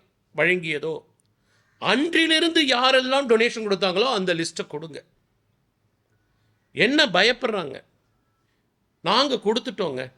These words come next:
ஏதோ ஒரு கட்சிக்கு கொடுத்துருக்கோம், அந்த கட்சி இன்னைக்கு ஆட்சிக்கு வரல, நான் நாலு வருஷம் கழிச்சு ஆட்சிக்கு வரல, அஞ்சு வருஷம் கழிச்சு ஆட்சிக்கு வராங்க. ஓ,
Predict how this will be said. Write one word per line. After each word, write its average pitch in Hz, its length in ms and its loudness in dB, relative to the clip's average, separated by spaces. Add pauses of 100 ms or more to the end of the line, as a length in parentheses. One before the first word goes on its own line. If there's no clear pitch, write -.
(680)
ஏதோ 147 200 2
ஒரு 277 160 0
கட்சிக்கு 233 360 -4
கொடுத்துருக்கோம், 180 540 -10 (960)
அந்த 196 280 -2
கட்சி 180 340 -2
இன்னைக்கு 202 360 -2
ஆட்சிக்கு 185 400 -2
வரல, 170 240 -2
நான் 170 280 -2
நாலு 165 160 -2
வருஷம் 165 300 -4
கழிச்சு 175 220 -6
ஆட்சிக்கு 151 220 -6
வரல, 180 120 -4
அஞ்சு 170 240 -6
வருஷம் 175 280 -6
கழிச்சு 180 240 -6
ஆட்சிக்கு 156 400 -10
வராங்க. 127 280 -8 (720)
ஓ, 151 80 -2